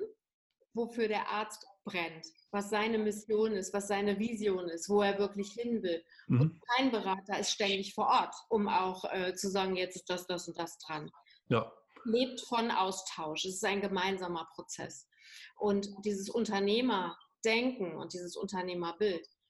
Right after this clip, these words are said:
Speaker 1: hm, ich glaub, wir geben dem ja das Gesicht und diese, diese Prägung. Das ist oft negativ behaftet, gerade im Gesundheitswesen.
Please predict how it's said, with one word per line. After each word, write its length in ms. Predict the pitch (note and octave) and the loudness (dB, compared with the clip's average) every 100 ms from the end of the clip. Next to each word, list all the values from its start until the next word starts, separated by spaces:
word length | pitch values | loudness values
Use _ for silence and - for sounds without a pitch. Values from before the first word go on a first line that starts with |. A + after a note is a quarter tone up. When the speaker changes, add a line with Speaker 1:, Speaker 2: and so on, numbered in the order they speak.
| _ _ _ G3+ | _ _ _ -2
Speaker 1:
hm, 240 | G3+ G3+ | -2 0
ich 160 | A3 - | -4 -4
glaub, 220 | B3 A#3 - - - | -2 -2 -4 -10 0
wir 420 | C#4+ D4+ A3 F3+ | 2 4 2 0
geben 340 | F#3 F#3+ F#3+ F#3 | 2 4 2 2
dem 240 | F#3 F3+ | 2 2
ja 300 | E3+ E3 E3+ F3 | 0 0 -2 -2
das 280 | E3+ - - | -4 -6 -12
Gesicht 500 | F3+ F#3 F3+ - - - - | -4 -4 -4 -10 -12 -14 -8
und 340 | F3 F3 F3 - - | -2 -2 -2 -6 -8
diese, 460 | F3 F3+ E3 D#3+ - | -6 -2 -2 -4 -8
diese 200 | E3+ F3+ | -12 -10
Prägung. 760 | - - F#3+ F#3 F3 F3 E3 F3 | -10 -2 0 0 0 -2 -4 -8
Das 160 | F#3+ - | -8 -2
ist 180 | E4+ - | -2 2
oft 200 | C#4+ - G#3+ | 0 -2 -2
negativ 640 | G3+ G3 F#3+ F#3+ - F#3+ - | 2 2 2 -2 -6 -8 -6
behaftet, 600 | F#3+ F#3 E3+ - F#3+ - | -6 -4 -6 -4 -4 -4
gerade 320 | F#3+ F#3 F#3 | -2 0 0
im 180 | - G3 | 0 0
Gesundheitswesen. 1200 | F#3+ F#3 F#3+ - F#3+ - - G3 G3 A#3+ F4+ | 0 0 -4 -4 -6 -4 0 0 2 -4 -8